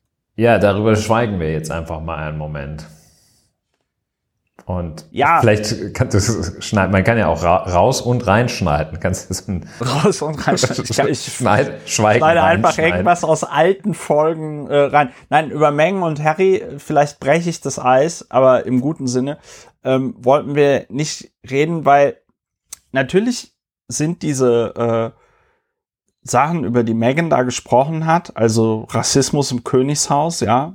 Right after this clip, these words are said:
Speaker 2: muss man drüber reden. Ähm, mh, was war das andere, was ich noch so ganz, ganz schlimm fand?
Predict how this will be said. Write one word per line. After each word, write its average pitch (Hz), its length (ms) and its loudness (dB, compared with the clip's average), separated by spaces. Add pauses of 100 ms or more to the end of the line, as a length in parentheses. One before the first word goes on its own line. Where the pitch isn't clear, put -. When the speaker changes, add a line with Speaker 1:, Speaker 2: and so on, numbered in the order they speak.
Speaker 2:
muss 120 220 -4
man 127 160 0
drüber 120 300 0
reden. 131 380 0 (580)
Ähm, 120 720 4 (960)
mh, 120 460 0 (100)
was 117 220 -2
war 120 80 2
das 120 160 2
andere, 139 340 0
was 147 160 4
ich 147 160 -4
noch 147 140 -2
so 147 120 -4
ganz, 123 240 -4
ganz 143 220 -2
schlimm 139 320 0
fand? 156 480 -4